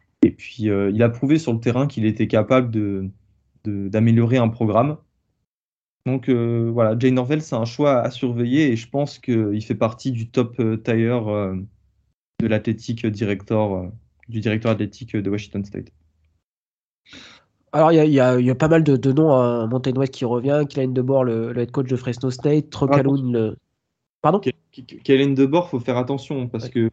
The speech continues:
Speaker 1: le mec, je rappelle, en deux mille dix-neuf, c'était le coordinateur offensif d'Indiana. Là, c'est juste sa première, euh, saison à Fresno State. Euh, t'as pas forcément eu, on va dire, une attache, euh,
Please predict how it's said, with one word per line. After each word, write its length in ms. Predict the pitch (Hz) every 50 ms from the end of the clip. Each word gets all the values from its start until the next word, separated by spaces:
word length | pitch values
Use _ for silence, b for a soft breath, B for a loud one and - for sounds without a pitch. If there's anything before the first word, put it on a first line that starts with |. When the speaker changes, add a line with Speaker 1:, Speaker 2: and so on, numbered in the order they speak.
| 113 - -
Speaker 1:
le 140 | 127 127
mec, 300 | 131 151 170 165 - - - _ _ _ _ _
je 120 | - 123 117
rappelle, 280 | 120 123 120 156 147
en 100 | 127 113
deux 80 | 113 113
mille 140 | 110 117 113
dix-neuf, 320 | 113 117 117 135 147 139
c'était 240 | 123 - 104 - 117
le 200 | 104 107 107 107
coordinateur 540 | 107 - 120 117 117 127 123 123 123 131 123
offensif 420 | 117 123 123 120 120 - 131 123
d'Indiana. 680 | 113 113 113 117 127 113 120 120 120 127 143 175 - - _ _ _ _ _ _ _ _ _ _ -
Là, 140 | - 135 139
c'est 180 | 131 - 110
juste 220 | 110 120 156 156 -
sa 120 | 139 120
première, 500 | 117 - - 135 135 139 143 139 123 127
euh, 100 | 120 117
saison 420 | 117 117 131 127 120 127 139 135 123
à 220 | 110 104 104 110
Fresno 360 | 117 - 127 117 117 120 117
State. 460 | 113 117 123 139 151 165 165 - - _ _ _ _ _ _ _ _ _ - -
Euh, 80 | -
t'as 140 | 101 - 104
pas 140 | 104 139 147
forcément 440 | - 165 143 - - 151 151 151 147
eu, 840 | 139 127 120 117 113 113 110 110 113 113 113 113 120 - - 110 107
on 40 | 107
va 60 | 110
dire, 140 | 113 117 113
une 200 | 110 110 113 117
attache, 600 | 117 120 117 117 135 123 127 127 - - - -
euh, 400 | 107 101 98 98 95 95 95